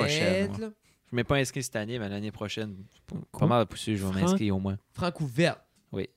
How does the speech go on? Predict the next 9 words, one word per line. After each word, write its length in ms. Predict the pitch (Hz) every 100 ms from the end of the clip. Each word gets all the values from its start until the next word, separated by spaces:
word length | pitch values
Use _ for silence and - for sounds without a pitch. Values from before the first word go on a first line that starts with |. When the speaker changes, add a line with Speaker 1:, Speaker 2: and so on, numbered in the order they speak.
| _ -
Speaker 2:
Qui 280 | - 233 240
est, 120 | - _ _ _ _ _ 143
je 160 | 123
dirais, 400 | 180 208 240 185 - _
le 140 | 131 123
plus 560 | - - 165 139 - - -
gros 600 | 131 90 151 165 143 - _ _ _ _ _ _ _ _
au 80 | 120
Québec. 680 | - 101 117 180 254 -